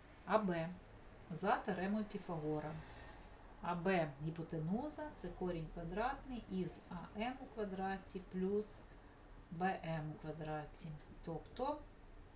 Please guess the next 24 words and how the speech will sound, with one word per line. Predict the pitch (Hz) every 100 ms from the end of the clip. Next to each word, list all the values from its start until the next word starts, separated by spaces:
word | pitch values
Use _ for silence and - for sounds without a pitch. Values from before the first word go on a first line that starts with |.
| - - - - - - - -
підносимо | 214 196 196 - 185
до | 185
квадрату | - 180 170 151 - 165 156 - - - - - - -
тридцять | 180 185 175 - - 160 -
шість | - - 208 294 302 -
помножити | 170 160 160 202 226 240 233 220
на | 170 160
дві | 151 160 196 214 - - -
третіх | 170 160 143 135 - 262 294 - -
і | 185
додати | 180 165 160 165 240 262 - 262 262 - - - - - - - - - -
Б | 175 165 180 240 247 -
М | 175 165 165 165
у |
нас | 165 180 170 - 180
от | 208 269
до | 196
квадрату | 190 185 170 175 156 -
підносимо, | 180 233 254 294 294 - 262
будемо | 190 196 185 175
мати | 185 214 - - 220 196
сто | - - - - 180 190 240 247
помножити | 185 165 170 185 190 180
на | 175 175